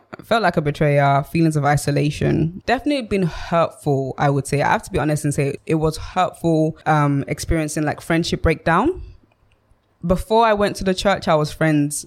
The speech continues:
I was friends with, with people. And when I got to the church as well, I,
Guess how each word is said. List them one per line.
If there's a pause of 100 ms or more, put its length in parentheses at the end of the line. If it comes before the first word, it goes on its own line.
(120)
I
was
friends
with,
with
people.
And
when
I
got
to
the
church
as
well,
I,